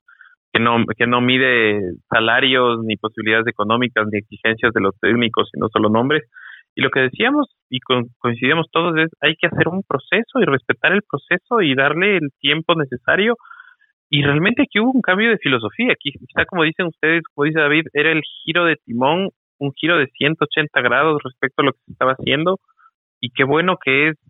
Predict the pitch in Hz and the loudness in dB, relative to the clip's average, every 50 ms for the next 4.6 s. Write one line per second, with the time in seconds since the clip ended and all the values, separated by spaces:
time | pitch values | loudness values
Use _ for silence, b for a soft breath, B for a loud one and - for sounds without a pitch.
0 | _ _ - 123 123 120 117 110 - - - 113 117 123 135 139 - - 160 156 | _ _ -2 0 0 0 0 -2 -4 -6 -2 -2 0 0 0 -2 0 0 0 0
1 | 147 - - 113 110 120 135 143 147 160 160 156 135 - _ _ _ _ _ _ | 0 -2 -6 -4 -2 0 0 2 2 2 2 2 0 -2 _ _ _ _ _ _
2 | _ _ _ - 127 139 147 143 143 - - 131 139 139 131 135 143 147 156 160 | _ _ _ -2 0 0 2 0 0 0 0 -2 0 0 0 0 2 2 2 0
3 | 147 131 120 113 - 110 107 110 120 135 139 135 - 120 113 - - - 117 135 | 2 0 -2 -2 -2 -4 -4 0 0 0 0 0 -2 -6 -8 -6 -4 0 0 0
4 | 123 - - - _ _ _ - 113 117 117 | 0 -2 -4 -8 _ _ _ -4 -2 -2 -2